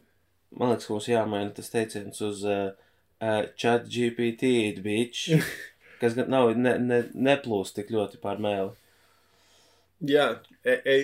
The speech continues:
Speaker 2: Gu-, Google ir, Google ir, tas labs vārds,
Speaker 1: Viņi
Speaker 2: gribās
Speaker 1: labi
Speaker 2: vienkārši
Speaker 1: trāpīja,
Speaker 2: teikt,
Speaker 1: jā,
Speaker 2: jā.
Speaker 1: tajā
Speaker 2: Viņu,
Speaker 1: simts,
Speaker 2: viņu var
Speaker 1: simt, simtajā pakāpē, ā,
Speaker 2: Jā.
Speaker 1: tas nosaukums.
Speaker 2: Viņu var izmantot, ā, tā teikt, kā darbības vārdu.
Speaker 1: Jā, to Google.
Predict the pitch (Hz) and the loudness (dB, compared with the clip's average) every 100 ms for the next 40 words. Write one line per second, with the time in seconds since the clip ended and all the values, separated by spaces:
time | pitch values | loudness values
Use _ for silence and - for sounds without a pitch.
0 | 131 147 160 202 151 151 196 254 151 123 | 0 0 8 8 6 6 6 6 4 2
1 | - - 165 139 151 151 120 120 - _ | 0 -10 -8 -2 0 0 -4 -8 -12 _
2 | _ _ - - - - _ - 131 - | _ _ -20 -20 -20 -20 _ -12 -12 -6
3 | 175 170 165 139 - - 127 151 135 117 | -2 0 0 -2 -4 -2 2 6 4 4
4 | 135 123 - 107 107 110 107 107 113 107 | 6 6 6 4 6 4 0 -4 -6 -6
5 | 107 107 101 101 - 147 143 151 170 165 | -2 0 2 0 -2 2 4 6 6 8
6 | 165 165 147 - 151 143 120 113 120 127 | 10 8 6 2 0 2 2 2 0 0
7 | 110 101 101 98 101 - - 135 131 80 | -2 -2 -4 -6 -10 -14 -10 -8 -6 -8
8 | 85 120 101 - - 107 107 - - - | -8 -10 -12 -16 -12 -10 -10 -12 -16 -10
9 | 135 131 127 143 151 - 120 110 117 113 | -6 -2 0 2 2 2 -6 -6 -4 -4
10 | 107 _ 120 113 101 107 _ _ _ _ | -6 _ -8 -6 -8 -10 _ _ _ _
11 | _ _ _ _ _ - 113 107 113 107 | _ _ _ _ _ -8 -6 -2 -2 -2
12 | 113 117 110 78 107 127 92 95 - 67 | -2 -2 -4 -6 -6 -6 -6 -14 -14 -14
13 | - _ _ _ _ _ _ _ - 110 | -16 _ _ _ _ _ _ _ -8 -6
14 | 98 - - 104 113 104 - - | -6 -6 -8 -4 -4 -4 -8 -14